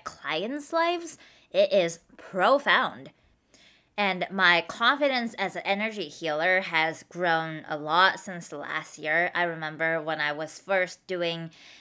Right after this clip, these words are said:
sessions for people, I was so nervous. I was trying to do things more by the book. I was more conservative. Like, people still loved it, but now I'm like,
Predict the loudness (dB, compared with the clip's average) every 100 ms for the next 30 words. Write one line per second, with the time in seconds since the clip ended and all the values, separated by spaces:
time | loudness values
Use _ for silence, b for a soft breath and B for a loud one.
0 | B 2 2 2 -2 -8 -8 -8 -6 -8
1 | -2 2 2 0 0 0 0 -4 -6 -8
2 | 4 8 8 8 0 -10 -8 4 4 6
3 | 2 -4 -6 -8 -10 -12 B B B 0
4 | 2 2 -2 -4 0 2 0 -2 0 0
5 | 0 -4 -10 _ -2 -2 -6 -10 -6 -2
6 | 0 2 2 2 -4 0 0 0 -2 -2
7 | -2 -4 -4 -4 -10 -4 2 4 4 2
8 | 2 2 -2 B B B B -2 0 -2
9 | -2 -4 0 2 2 0 -4 2 4 6
10 | 4 -2 2 2 2 -2 2 6 6 4
11 | 0 -2 -4 -4 -10